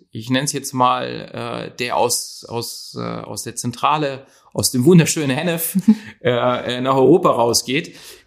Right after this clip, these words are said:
da das aufrecht zu erhalten. Ja, weil am Ende, wir sind immer noch ein, ein, wir sind kein Konzern, ja, wir sind, wir haben hundertzwanzig Mitarbeiter und es steht und fällt natürlich mit jedem weiteren Mitarbeiter, dass er dieses Herchenbach-Gen, die Herchenbach-D N A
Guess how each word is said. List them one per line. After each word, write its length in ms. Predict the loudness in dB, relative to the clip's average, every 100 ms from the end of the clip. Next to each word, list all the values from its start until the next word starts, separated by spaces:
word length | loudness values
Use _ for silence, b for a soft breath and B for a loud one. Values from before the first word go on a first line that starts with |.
| _
da 340 | 0 0 -2 -4 -10 -6
das 220 | -4 0
aufrecht 460 | 0 0 -2 -2
zu 100 | 0
erhalten. 600 | 0 0 -4 -4 -8 -10 -16 _ -6
Ja, 200 | -4 -2
weil 160 | -4
am 140 | -2 -4
Ende, 540 | -2 -2 -4 -6 -6
wir 120 | -4
sind 340 | -4 -4 -6 -6
immer 300 | 0 2 2
noch 420 | -2 -8 -18 -8
ein, 380 | -4 -4 -6 -8
ein, 420 | -6 -6 -8 -8
wir 80 | -8
sind 140 | -6
kein 140 | -4 -2
Konzern, 640 | -2 -2 -2 -2 -4 -10 -16
ja, 120 | -12
wir 80 | -12
sind, 220 | -14 -18 -8
wir 140 | -6
haben 120 | -4 -4
hundertzwanzig 520 | -4 -4 -4 -6 -4
Mitarbeiter 580 | 0 0 0 -2 -8 -12 B B B
und 200 | -4 -4
es 80 | -4
steht 240 | -4 -2
und 100 | -2
fällt 320 | 0 -2 0
natürlich 460 | -4 -6 -4 -4 -6
mit 160 | -6
jedem 240 | -6 -4 -2
weiteren 320 | -2 -2 -2
Mitarbeiter, 640 | -2 -2 -2 -2 -4 -8
dass 220 | -6 -6
er 300 | -6 -6 -8
dieses 420 | -8 -12 -10 -10 -8
Herchenbach-Gen, 880 | -8 -6 -2 -2 -2 -6 -4 -4
die 120 | -4 -4
Herchenbach-D 560 | -6 -2 -2 -2 -4
N 100 | -2
A 320 | 0 0 0